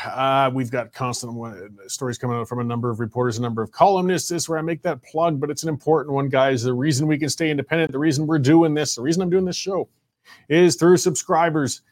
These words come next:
It's nine ninety-nine a month, hundred bucks a year, guys.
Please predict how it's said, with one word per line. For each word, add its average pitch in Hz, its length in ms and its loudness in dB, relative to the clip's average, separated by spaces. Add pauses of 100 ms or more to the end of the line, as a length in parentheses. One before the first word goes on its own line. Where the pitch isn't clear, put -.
(140)
It's - 120 -12
nine 165 220 2
ninety-nine 160 480 2
a - 20 0
month, 156 340 0 (180)
hundred 156 280 -4
bucks 170 240 0
a 170 60 -2
year, 165 240 0
guys. 165 380 0